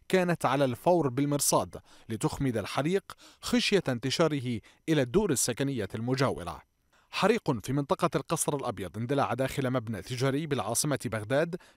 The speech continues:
لم يسجل إصابات بشرية، إلا أن الأضرار المادية كانت سيدة المشهد. في الديوانية أنقذت فرق الإطفاء معمل إطارات من حريق هائل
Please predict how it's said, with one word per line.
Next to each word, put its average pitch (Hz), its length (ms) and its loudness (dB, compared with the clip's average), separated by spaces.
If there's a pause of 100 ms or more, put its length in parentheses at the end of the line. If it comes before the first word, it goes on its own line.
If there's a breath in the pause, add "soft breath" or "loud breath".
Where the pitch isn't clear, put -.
لم 202 180 4
يسجل 160 460 4
إصابات 143 400 0
بشرية، 131 580 0 (220 soft breath)
إلا 175 180 4
أن 165 80 2
الأضرار 143 580 2
المادية 123 540 -2
كانت 135 340 -4
سيدة 113 500 -6
المشهد. 101 500 -6 (840 soft breath)
في - 140 -6
الديوانية 143 640 0 (260)
أنقذت 127 540 -2
فرق 143 300 -2
الإطفاء 156 460 -2
معمل 120 460 -2
إطارات 156 440 -2
من 123 140 -2
حريق 147 380 -4
هائل 135 540 -2